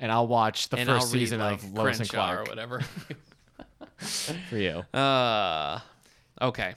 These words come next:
Speaker 1: Okay.
Speaker 2: For my next pick, I would choose Jonathan Franzen.
Speaker 1: Really?
Speaker 2: Author
Speaker 1: But you
Speaker 2: of
Speaker 1: hated
Speaker 2: The Corrections? Yes,
Speaker 1: Yes.
Speaker 2: I did. I sure did.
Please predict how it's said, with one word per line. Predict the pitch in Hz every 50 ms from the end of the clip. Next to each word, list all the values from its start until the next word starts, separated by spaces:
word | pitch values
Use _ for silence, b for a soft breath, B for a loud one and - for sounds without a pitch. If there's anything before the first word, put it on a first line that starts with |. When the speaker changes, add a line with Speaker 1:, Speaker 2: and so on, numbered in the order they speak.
| - _ -
Speaker 1:
Okay. | 107 98 - 78 71 73 85 - _ _ _ - B B B B B B B B
Speaker 2:
For | - - 143
my | 160 175 190
next | 180 175 170 -
pick, | - - 170 175 - -
I | - 127
would | 127 127 120
choose | - - - 127 123 120 117 110 - - - _ _ _ - 120
Jonathan | - 135 131 160 165 - 175 160
Franzen. | - 117 117 113 110 113 - 87 107 113 - - - - - - - - _ _ _ _ - -
Speaker 1:
Really? | 92 101 139 226 233 135 92 - b b b b b b b b b
Speaker 2:
Author | - 127 135 233 233
Speaker 1:
But | 247 240
you | 285 269
Speaker 2:
of | 233 226
Speaker 1:
hated | 254 320 359 392 370 233 147 131 107 - - _ _ _ -
Speaker 2:
The | - -
Corrections? | - 135 120 127 - - - 165 170 175 - - - _
Yes, | - 226 269 302 285 175 -
Speaker 1:
Yes. | 120 110 107
Speaker 2:
I | - 143
did. | 143 131 110
I | 104 110
sure | - - - 131 123 117
did. | 113 151 165 135 117 127